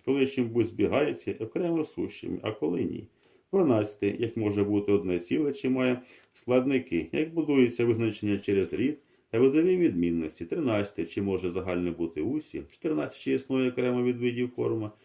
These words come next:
яка є родовою для багатьох видів? П'ятнадцяте. Чому для одиничних сущих немає ні визначення, ні доведення, чому неможливо визначити, і де, якщо вона існує як окремо суще?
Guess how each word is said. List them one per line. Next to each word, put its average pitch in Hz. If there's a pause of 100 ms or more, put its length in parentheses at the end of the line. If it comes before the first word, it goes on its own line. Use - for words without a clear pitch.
(160)
яка -
є 160
родовою 135
для 98
багатьох 87
видів? 73
П'ятнадцяте. 101
Чому 92
для 92
одиничних 90
сущих 82
немає 95 (480)
ні 165
визначення, 131
ні 107
доведення, 131
чому 127
неможливо 123
визначити, 113
і 202
де, 127
якщо 104
вона 101
існує 87
як 80
окремо 120
суще? -